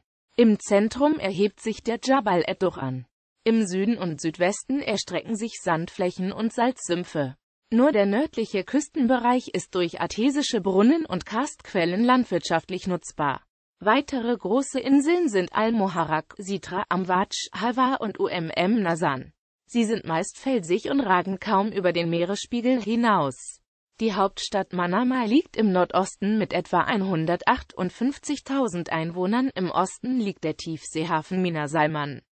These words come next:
der sowohl von den Streitkräften Bahrains als auch von Kreuzfahrtschiffen angelaufen wird. In vielen Teilen Bahrains wurden seit Anfang des einundzwanzig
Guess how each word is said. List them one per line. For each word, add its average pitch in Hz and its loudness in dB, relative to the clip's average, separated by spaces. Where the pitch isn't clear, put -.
der 185 4
sowohl 175 0
von 202 -2
den 185 0
Streitkräften 196 -2
Bahrains 214 -4
als - -2
auch 214 0
von 165 -4
Kreuzfahrtschiffen 196 -4
angelaufen 156 -4
wird. 143 -8
In 226 6
vielen 277 0
Teilen 165 -2
Bahrains 190 -2
wurden 180 0
seit 170 -2
Anfang 294 0
des 214 2
einundzwanzig 190 -4